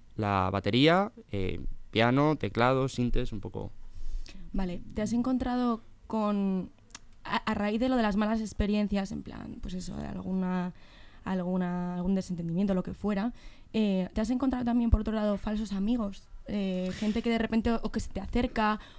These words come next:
Speaker 2: o que te critica desde un punto de vista más fastidiado o, o incluso gente que trabaje contigo y que de repente,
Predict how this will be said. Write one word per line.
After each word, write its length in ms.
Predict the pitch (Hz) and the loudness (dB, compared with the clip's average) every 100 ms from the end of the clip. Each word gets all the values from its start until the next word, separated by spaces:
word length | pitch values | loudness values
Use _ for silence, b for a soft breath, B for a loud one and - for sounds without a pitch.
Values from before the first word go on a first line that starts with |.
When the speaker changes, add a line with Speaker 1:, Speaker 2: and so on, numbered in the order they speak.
| B - | B 2
Speaker 2:
o 100 | 233 | 2
que 100 | 233 | 2
te 100 | 220 | -2
critica 400 | 214 208 220 262 | -2 -4 -2 2
desde 200 | 254 240 | 2 4
un 100 | 247 | 2
punto 200 | 240 233 | 4 4
de 100 | 226 | 4
vista 520 | 220 214 - 208 202 - - - - - | 2 0 0 0 -2 -4 -12 -18 -14 -2
más 200 | 208 214 | 0 0
fastidiado 720 | 196 - 185 220 214 208 208 | -4 -2 2 6 6 4 2
o, 760 | - 208 202 196 196 196 185 - - | 0 2 2 2 4 2 0 -2 -4
o 120 | 226 | 2
incluso 360 | 220 214 214 214 | 4 4 2 2
gente 240 | 220 214 226 | 0 0 0
que 80 | |
trabaje 340 | 220 220 214 214 | 0 0 0 0
contigo 360 | 208 202 214 208 | 0 0 2 0
y 40 | |
que 80 | 196 | 0
de 100 | 202 | 0
repente, 520 | 196 202 196 208 190 | 0 0 0 0 -2